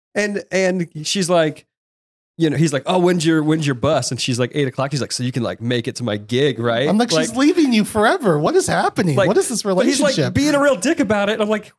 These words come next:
Speaker 1: "Last time she hung out with her parents fucking died." <laughs>
Speaker 2: Well, it's also like, uh, you're, you're introduced to the concept of Kevin because she's talking to her fellow waitress who, uh,
Speaker 1: Is eating a chicken wing the whole
Speaker 2: who
Speaker 1: time,
Speaker 2: looks
Speaker 1: like, in a
Speaker 2: ex-,
Speaker 1: close-up?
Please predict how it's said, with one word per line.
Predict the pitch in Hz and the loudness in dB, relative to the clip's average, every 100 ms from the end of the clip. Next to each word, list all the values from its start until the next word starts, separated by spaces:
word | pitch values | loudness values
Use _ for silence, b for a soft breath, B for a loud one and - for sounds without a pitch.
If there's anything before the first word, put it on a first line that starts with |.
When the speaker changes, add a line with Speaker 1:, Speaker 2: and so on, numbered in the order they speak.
| - | -2
Speaker 1:
"Last | 262 403 | 0 0
time | 339 | -2
she | - | 0
hung | 202 | 0
out | 208 | 2
with | |
her | 320 | 2
parents | - 359 440 | 2 0 0
fucking | - 156 151 | -2 -2 0
died." | 143 - 147 | 2 2 2
<laughs> | 233 440 - 302 330 330 214 - - | 0 0 0 0 0 -2 -4 -8 -2
Speaker 2:
Well, | 185 | 0
it's | 175 | 2
also | 220 311 269 | 0 0 0
like, | 233 190 147 - _ _ - | 2 2 0 -6 _ _ -4
uh, | 147 131 120 120 _ _ _ _ _ _ 180 | 0 0 0 -4 _ _ _ _ _ _ -14
you're, | 170 - | -12 -2
you're | 170 185 | 0 2
introduced | 214 165 170 - | 2 2 0 0
to | |
the | 127 | -4
concept | - 135 185 156 - | -2 -2 0 -2 -4
of | 110 | -4
Kevin | - 110 117 | -4 -2 -2
because | 113 127 | -4 -4
she's | 117 117 | -6 -6
talking | - 135 - 123 | -2 -2 -2 -4
to | 127 107 | -2 -4
her | 110 101 123 | -4 -8 -10
fellow | - 131 120 | -4 -2 0
waitress | 104 110 117 113 - | -2 -4 -4 -6 -4
who, | 117 107 101 _ _ _ | -4 -4 -6 _ _ _
uh, | 113 110 104 101 | -8 -6 -6 -6
Speaker 1:
Is | 107 | -6
eating | 117 117 | -2 -2
a | 117 | -2
chicken | - 123 | -2 -2
wing | 127 135 | -2 -2
the | 135 | -4
whole | 139 | 0
Speaker 2:
who | |
Speaker 1:
time, | 127 | 2
Speaker 2:
looks | 135 147 | 2 0
Speaker 1:
like, | 123 120 | -2 -2
in | |
a | |
Speaker 2:
ex-, | 104 | -6
Speaker 1:
close-up? | - 123 147 151 | -4 -2 -2 -4